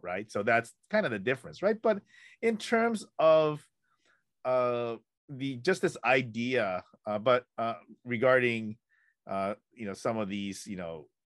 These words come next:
desire to essentially control the behavior of the people,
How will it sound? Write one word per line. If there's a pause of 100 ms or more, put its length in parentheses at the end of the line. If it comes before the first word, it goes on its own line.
(1400)
desire
to
essentially
control
the
behavior
of
the
people,